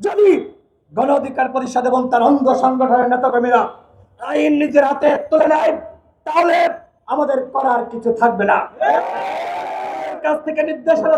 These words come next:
চাওয়া হয়েছে, যদি আমরা নির্দেশনা দিই, এই যে এই পল্টনে জাতীয় পার্টির অফিস, যদি আমরা নির্দেশনা দিতাম, তাহলে এই নেতাকর্মীরা এখানে যারা আছে, একটা ইটও তারা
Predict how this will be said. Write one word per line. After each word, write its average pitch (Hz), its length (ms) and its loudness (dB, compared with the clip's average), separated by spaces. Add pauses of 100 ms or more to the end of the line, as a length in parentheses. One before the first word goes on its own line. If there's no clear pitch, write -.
চাওয়া 302 200 2
হয়েছে, 320 280 4 (880)
যদি 320 180 2 (120)
আমরা 311 260 2
নির্দেশনা 320 520 2
দিই, 330 180 6 (680)
এই 339 220 0
যে 330 100 2 (680)
এই 277 120 2 (140)
পল্টনে 285 520 4 (840)
জাতীয় 311 440 -4
পার্টির 262 280 0
অফিস, 233 240 -4 (880)
যদি 330 160 2 (120)
আমরা 359 180 -4 (100)
নির্দেশনা 349 480 -4
দিতাম, 381 320 -2 (680)
তাহলে 370 300 -4 (580)
এই 392 80 -10 (140)
নেতাকর্মীরা 359 580 -2
এখানে 330 260 -2
যারা 359 180 2
আছে, 381 200 0 (880)
একটা 285 280 -4 (220)
ইটও 427 320 4
তারা 320 140 4